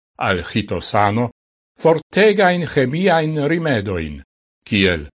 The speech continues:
salacidon kaj natriohidroksidon. "Nia aliro estas multe pli medikonvena, ĉar ni utiligas enzimojn tiucele", diras la estrino.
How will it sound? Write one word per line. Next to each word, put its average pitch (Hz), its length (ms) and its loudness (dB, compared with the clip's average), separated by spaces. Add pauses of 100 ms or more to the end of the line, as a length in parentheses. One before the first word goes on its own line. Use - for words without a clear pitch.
(100)
salacidon 143 960 0 (340)
kaj 127 200 2 (160)
natriohidroksidon. 123 1600 -2 (960)
"Nia 254 300 4
aliro 196 640 2
estas 170 460 0
multe 208 340 2 (100)
pli 214 420 -2
medikonvena, 180 1120 0 (360)
ĉar 165 260 2
ni 175 160 -4
utiligas 175 840 0
enzimojn 135 920 0
tiucele", 123 800 -2 (420)
diras 92 500 -4
la 113 180 -2
estrino. 98 720 -4